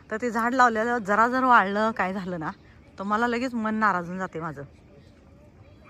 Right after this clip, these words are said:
त्यामुळं मी झाडाची किंमत तुम्हाला सांगितली.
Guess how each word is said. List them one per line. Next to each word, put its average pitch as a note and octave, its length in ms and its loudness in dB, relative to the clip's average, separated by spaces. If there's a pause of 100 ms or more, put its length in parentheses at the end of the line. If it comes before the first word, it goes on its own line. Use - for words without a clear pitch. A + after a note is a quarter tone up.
(220)
त्यामुळं A3 320 -2
मी C4 160 -2
झाडाची G3+ 380 -6
किंमत G#3 340 -4
तुम्हाला G#3+ 240 -2 (600)
सांगितली. E3 460 -2